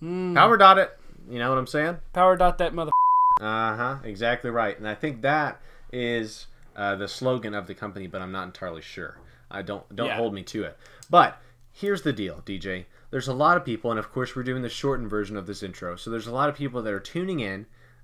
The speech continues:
Speaker 2: Uh, go ahead and tell them how this podcast works, because they might be confused. Uh, they, they are looking probably at the title of this episode,
Speaker 1: Mm-hmm.
Speaker 2: and they're interested in the topic, but tell them how we attack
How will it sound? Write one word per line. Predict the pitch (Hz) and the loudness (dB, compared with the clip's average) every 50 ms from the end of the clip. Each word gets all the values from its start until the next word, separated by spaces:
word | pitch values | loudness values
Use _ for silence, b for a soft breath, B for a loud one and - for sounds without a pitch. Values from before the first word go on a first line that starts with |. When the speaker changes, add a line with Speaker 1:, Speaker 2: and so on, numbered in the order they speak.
| b | b
Speaker 2:
Uh, | - 104 107 107 107 110 110 110 92 - - - - | -8 -4 -4 -2 -2 -2 -2 -4 -6 -8 -12 -12 -6
go | - 214 240 254 | -4 -2 -2 -2
ahead | 240 240 233 | -2 -2 -2
and | 220 165 143 | -4 -4 -2
tell | - 160 160 | 0 0 0
them | 156 160 147 | 0 0 -4
how | 135 139 139 | -2 -2 -2
this | 127 123 - | -4 -4 -8
podcast | - - 131 127 120 - 127 113 104 - - | -8 -6 -6 -6 -6 -6 -6 -8 -8 -8 -8
works, | 104 101 90 - - | -8 -8 -8 -8 -10
because | - - 127 - 147 139 | -12 -10 -6 -6 -4 -4
they | 170 165 | -2 -2
might | 175 180 180 175 | -2 -2 -2 -4
be | 170 | -4
confused. | 151 - 131 107 - - 123 104 87 78 - - - | -4 -4 -6 -8 -6 -6 -6 -4 -6 -8 -12 -14 -8
Uh, | 110 123 117 117 | -2 0 0 0
they, | 107 107 123 135 143 139 | -2 -2 -2 0 0 0
they | - 143 139 143 | 0 0 2 2
are | 139 131 | 2 2
looking | 127 127 151 156 156 175 165 147 | 2 0 0 -2 -2 -2 -4 0
probably | 143 139 135 135 131 117 117 117 110 107 110 - b b b b b b b | 2 4 4 4 2 -2 -2 -2 -2 -2 -4 -6 b b b b b b b
at | - 110 110 - - | -6 -6 -6 -6 -8
the | 107 | -10
title | - - 117 113 113 117 120 | -2 4 4 4 6 4 2
of | 117 113 110 | -2 -4 -6
this | 117 113 - | -6 -6 -4
episode, | 113 101 - - - - 95 92 92 90 87 | -4 -4 -4 -6 -6 -4 -4 -4 -4 -4 -4
Speaker 1:
Mm-hmm. | 180 185 208 220 208 - - | -2 -2 -2 -2 -4 -6 -8
Speaker 2:
and | 107 104 | -6 -4
they're | 107 107 104 | -4 -4 -4
interested | 110 120 120 - - - 110 101 | -4 -6 -8 -10 -10 -8 -8 -8
in | 95 | -8
the | 90 - | -10 -6
topic, | - 135 143 135 - 113 104 - | -2 0 0 0 0 -4 -8 -6
but | - 117 - | -8 -10 -6
tell | - 202 226 233 | -2 -2 0 0
them | 254 233 | -2 -4
how | 180 160 190 190 180 | -4 -4 -4 -4 -4
we | 175 165 135 | -4 -4 -4
attack | - - - 143 143 139 127 - - - | -4 -6 -4 -2 -2 -2 -2 -4 -8 -16